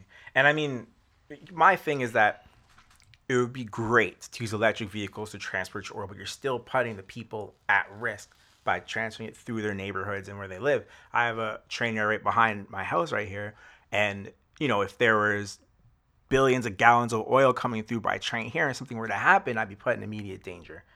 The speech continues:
Um, so, I mean, and I guess someone's at danger 'cause the pipelines are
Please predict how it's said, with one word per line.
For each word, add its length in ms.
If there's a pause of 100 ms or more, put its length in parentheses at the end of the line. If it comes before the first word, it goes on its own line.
(320)
Um, 360 (320)
so, 400 (360)
I 60
mean, 120
and 120
I 40
guess 180
someone's 280
at 100
danger 280
'cause 140
the 100
pipelines 480
are 240